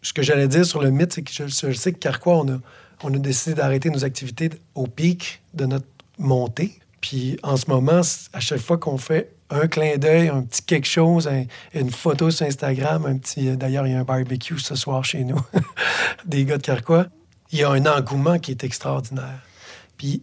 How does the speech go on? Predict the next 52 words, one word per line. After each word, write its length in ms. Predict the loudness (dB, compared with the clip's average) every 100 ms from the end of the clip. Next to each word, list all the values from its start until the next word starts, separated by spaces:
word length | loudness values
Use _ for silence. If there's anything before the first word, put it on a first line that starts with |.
| -6
ça 160 | -4 0
me 100 | 4
ramène 280 | 6 6 6
vers 160 | 4
Martin 260 | 4 2 0
Léon, 280 | 0 0 -2
et 40 | -2
Martin 280 | -4 -4
Léon 220 | -6 0 0
m'a 160 | 0 -2
inculqué 480 | -6 -6 -8 -8 -10
ça 160 | -6 -6
m-, 160 | -6 -8
au 100 | -4
moment 260 | -2 -2 -2
où 40 |
j'étais 240 | -4 -6 -4
en, 140 | -6 -8 -18 -20 -20 -20 -20 -10
en 80 | -6
détresse 420 | -6 -2 2 2
un 80 | 0
peu. 180 | -2 -2
Il 80 | -2
m'a 140 | -2
dit, 440 | -4 -10 -12 -10 -8
euh, 220 | -8 -10 -16 -20 _ -8
T'as 100 | -4
pas 160 | 0
idée 180 | 2 2
à 80 | -2
quel 180 | -2 -6
point 180 | -4 -4
se 160 | -2
retirer, 840 | -4 -4 -4 -6 -8 -8 -6 -6 -8 _ _ -20 -20 -20
pour 120 | -8
prendre 220 | -2 0
une 60 | 0
sabbatique, 640 | -4 -6 -8 -6 -4 -4
en 40 | -4
général, 400 | -4 -4 -6 -8
pour, 200 | -8 -16 -18 -20 -6
pour 120 | -2
des 120 | 0
bonnes 200 | 2 2
raisons, 300 | 4 2 0
pas 160 | 2 2
juste 220 | 2 -2
pour 140 | -4
créer 260 | -6 -2 0
un 80 | 0
mythe, 260 | 0 -2
là. 60 | -4